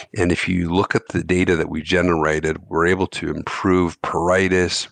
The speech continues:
reduce bile acids, and just, you know, improve quality of life. So it's a huge change for the patients suffering from this terrible disease.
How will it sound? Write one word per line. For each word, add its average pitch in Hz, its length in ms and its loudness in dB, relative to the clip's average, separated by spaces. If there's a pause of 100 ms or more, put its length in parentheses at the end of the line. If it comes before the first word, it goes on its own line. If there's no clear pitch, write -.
reduce 85 400 -2
bile 82 440 0
acids, 85 380 0
and 85 120 -2
just, - 200 -4 (240)
you 85 120 -8
know, 82 120 -4
improve 85 460 -2
quality 78 400 -2
of 76 80 -8
life. 78 340 0
So - 180 -4
it's - 200 -8
a - 40 -10
huge 104 600 -2
change 82 580 0 (380)
for - 160 -4
the 80 100 -4
patients 85 520 0
suffering 82 440 -2
from 78 220 -4
this 82 160 -2
terrible - 480 -2
disease. - 500 -4